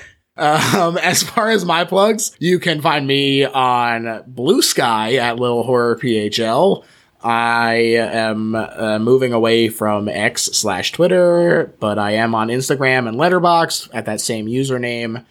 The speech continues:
Check out the show, the episodes of this show. There's been a lot of really fun episodes happening lately. We just did a really fun episode about Under the Silver Lake with Hayes Davenport, who is both a very funny comedian and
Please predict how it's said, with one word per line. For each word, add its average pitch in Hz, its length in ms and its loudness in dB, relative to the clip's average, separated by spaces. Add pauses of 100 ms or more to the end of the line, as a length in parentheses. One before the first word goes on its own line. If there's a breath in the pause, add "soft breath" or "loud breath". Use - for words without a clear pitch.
(120)
Check 190 300 -2
out 202 480 0
the 170 380 0
show, 180 320 2
the 180 100 2
episodes 185 460 0
of 180 80 -8
this 226 100 2
show. 98 240 -6
There's 120 220 -6
been 135 100 -2
a 135 60 0
lot 131 180 2
of 127 140 0
really 123 420 -2
fun 117 300 -6
episodes 135 480 -4
happening 196 420 2
lately. 185 560 2 (300 loud breath)
We 131 120 0
just 156 200 0
did 160 100 4
a 143 60 2
really 135 240 4
fun 135 200 0
episode 123 480 0
about 117 380 -4
Under 143 240 2
the 131 100 0
Silver 139 380 2
Lake 175 460 2
with 117 380 -6
Hayes 127 280 0
Davenport, 147 720 0
who 120 160 0
is 113 240 -2
both 117 300 -2
a 117 100 -4
very 113 160 -2
funny 113 220 -6
comedian 123 420 -2
and 214 440 -2